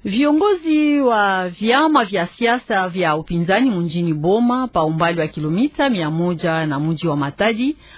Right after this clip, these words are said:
waliitwa leo, siku ya kwanza asubuhi, kunako ofisi ya husika na kazi za utafiti.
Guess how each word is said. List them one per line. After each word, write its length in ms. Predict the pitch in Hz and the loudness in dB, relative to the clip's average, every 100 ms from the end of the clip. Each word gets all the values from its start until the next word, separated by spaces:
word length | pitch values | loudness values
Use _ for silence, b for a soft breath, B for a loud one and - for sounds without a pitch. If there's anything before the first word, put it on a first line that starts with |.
| B | B
waliitwa 880 | 190 202 233 262 349 - 214 175 147 | 0 0 2 2 2 0 -2 0 0
leo, 380 | 160 175 156 139 | 0 0 0 -4
siku 260 | - - | -8 -4
ya 100 | 156 | -4
kwanza 420 | 151 190 220 262 247 | -2 0 0 0 -2
asubuhi, 600 | 214 226 208 277 285 285 | -4 -6 -2 0 2 0
kunako 400 | 190 196 208 - | -2 -4 -4 -2
ofisi 540 | 233 302 226 - - 196 | -4 -4 -8 -8 -4 0
ya 100 | 175 | 0
husika 760 | 170 - 294 - 269 262 254 | -2 -4 -8 -2 0 0 0
na 200 | 196 160 | -4 -6
kazi 340 | - 226 214 | -2 -2 -2
za 140 | 185 156 | -4 -4
utafiti. 880 | 151 156 147 - 170 - - 143 | -4 -8 -10 -8 -10 -10 -14 -14